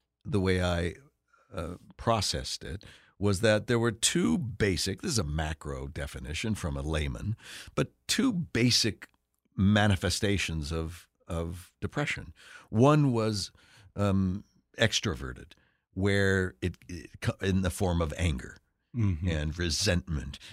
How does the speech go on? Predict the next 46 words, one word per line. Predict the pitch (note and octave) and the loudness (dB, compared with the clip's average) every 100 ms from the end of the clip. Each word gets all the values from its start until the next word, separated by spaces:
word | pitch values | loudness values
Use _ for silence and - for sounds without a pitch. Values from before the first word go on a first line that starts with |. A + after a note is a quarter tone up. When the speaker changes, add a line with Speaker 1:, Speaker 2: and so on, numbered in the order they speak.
| - | -12
Speaker 1:
and, | - E2+ D#2 D2 - - | -2 2 2 0 -4 -2
and | F2 E2 D#2 - | 0 0 -4 -4
aggression. | E2+ D2 F2+ F#2+ - F2 - | -4 -2 2 6 6 6 2
Speaker 2:
Mm-hmm. | - - - - | -2 -8 -12 0
Speaker 1:
That | F#2 | 2
Speaker 2:
Like | C#3+ | 2
the | - | 2
president. | B2+ C#3 G2+ F#2+ G#2+ - | 2 2 2 0 -4 -6
Speaker 1:
Yeah, | D#3 D3+ - A#2 G#2 | -2 2 6 6 8
<laughs> | |
well, | A2 G#2 - | 8 8 6
okay, | B2 - - - D#3 | 4 2 0 0 -2
Speaker 2:
<laughs> | C#3+ | 0
Speaker 1:
like | G2 A2+ G#2+ D#3+ | 4 4 6 4
a | - | 4
president. | - G2 A#2 F#2+ - G#3+ F3+ G#2 - | 2 2 0 -2 -6 -8 -8 -10 -8
So | - D3+ C3 A#2 | 4 8 8 6
there's, | A2+ G#2+ F#2 | 6 6 4
there's | F#2 G#2 G2 F2+ | 0 2 2 4
outwardly | A2+ A#2+ A#2+ G#2 F#2 | 8 8 8 2 4
blaming | G2 B2+ C3+ C#3 B2+ G#2+ F#2 | 2 6 8 10 10 8 6
people | - F#2 F2 E2+ | 2 2 0 -6
for, | - F#2 | -2 0
Speaker 2:
Mm-hmm. | F2 F#2 G2 | 0 0 0
Speaker 1:
for | G#2 | 0
your | G2 F#2+ | 0 0
lack | G2 G#2 F#2+ F#2+ | 2 4 2 0
of | E2+ | -2
achievement. | E2+ - A#2 G2 F#2+ D#2+ D2+ | -2 0 2 2 2 0 0
Or | |
Speaker 2:
Yeah. | A#2 G#2+ | 0 2
Speaker 1:
"That | G2 G2 - | 0 0 0
son | - A#2+ | 0 0
of | G2 | 0
a | F#2+ | -4
bitch," | F2+ C3 G2+ | -4 -4 -4
he's, | A2 G#2+ | -6 -4
you | A#2+ A2+ | 0 4
know, | A2 | 4
da, | A2+ A2+ | 4 2
da, | G#2+ | 2
da. | A2+ A2 - - - - _ | 0 -2 -4 -12 -16 -20 _
And | G#2 G#2+ C3 | 2 4 6
then | D3 F3 | 6 6
there's | E3 C#3 B2+ A2+ F#2 - | 6 6 4 4 -2 -6
the, | - A#2 A2+ | -4 -2 -2